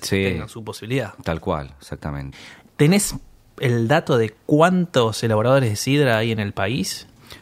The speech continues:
Speaker 1: No, como te decía, hay, o sea, en Mendoza hay un, hay dos elaboradores tan, que hacen, que hacen poco, poco volumen. Eh,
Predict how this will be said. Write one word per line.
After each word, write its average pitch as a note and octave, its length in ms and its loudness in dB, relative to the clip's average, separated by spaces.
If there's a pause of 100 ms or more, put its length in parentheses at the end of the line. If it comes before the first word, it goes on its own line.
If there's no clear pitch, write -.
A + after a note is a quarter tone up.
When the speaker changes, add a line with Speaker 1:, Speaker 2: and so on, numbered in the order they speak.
(100)
Speaker 1:
No, D3 140 2
como G#2+ 220 4
te A2+ 80 4
decía, A2+ 400 4
hay, A#2+ 340 0 (280)
o E2+ 160 -4
sea, D2 480 -4 (1080)
en F2+ 120 2
Mendoza F#2+ 840 2
hay E2+ 180 0
un, D#2 420 -4
hay D2+ 340 -8
dos E2 300 -4
elaboradores E2+ 880 0
tan, D2+ 720 -8 (420)
que G2+ 100 -2
hacen, G2+ 340 -2 (160)
que A2+ 80 -2
hacen G#2+ 240 -6
poco, F2+ 580 -4
poco G2+ 220 -4
volumen. A#2 580 -2 (720)
Eh, D#2+ 680 -6